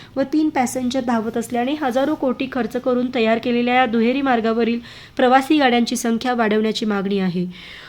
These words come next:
पुणे ते मिरज दरम्यान वेगवेगळ्या टप्प्यात दुहेरीकरण पूर्ण झालेल्या नवीन मार्गांवर ताशी नव्वद किलोमीटर वेगाने गाड्या चालवण्यात येत आहेत. उर्वरित मार्गाच्या दुहेरीकरणास आणखी तीन महिने कालावधी लागणार आहे. मध्य रेल्वेच्या पुणे मिरज मार्गाच्या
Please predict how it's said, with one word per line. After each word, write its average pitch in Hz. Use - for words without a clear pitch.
पुणे 302
ते 330
मिरज 285
दरम्यान 262
वेगवेगळ्या 240
टप्प्यात 240
दुहेरीकरण 269
पूर्ण 240
झालेल्या 233
नवीन 247
मार्गांवर 240
ताशी 240
नव्वद 247
किलोमीटर 269
वेगाने 233
गाड्या 220
चालवण्यात 226
येत 208
आहेत. 247
उर्वरित 302
मार्गाच्या 262
दुहेरीकरणास 247
आणखी 247
तीन 285
महिने 262
कालावधी 233
लागणार 196
आहे. 180
मध्य 254
रेल्वेच्या 277
पुणे 240
मिरज 247
मार्गाच्या 233